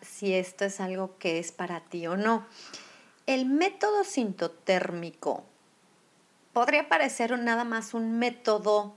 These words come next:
de reconocimiento de la fertilidad, pero es mucho más allá, mucho más que esto. Es reconocer qué está pasando en tu ciclo.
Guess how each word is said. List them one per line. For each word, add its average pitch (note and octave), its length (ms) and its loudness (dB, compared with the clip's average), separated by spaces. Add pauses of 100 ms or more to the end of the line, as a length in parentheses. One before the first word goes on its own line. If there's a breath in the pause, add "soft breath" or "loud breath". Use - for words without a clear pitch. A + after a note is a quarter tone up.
de F#3 420 2
reconocimiento F3+ 840 -6
de F#3 60 -2
la E3+ 100 -4
fertilidad, D3 680 -6 (720)
pero F#3+ 180 -4
es A3+ 140 -2
mucho B3+ 400 2
más G#3 320 -4
allá, F3 260 -10
mucho B3+ 400 -2
más G3 260 -4
que D#3 200 -4
esto. - 400 -8
Es C4+ 340 2 (480 loud breath)
reconocer G#3+ 880 -2
qué - 80 -4
está D4 240 -4
pasando A#3 380 -4
en A3+ 100 -4
tu F3+ 100 -8
ciclo. - 460 -10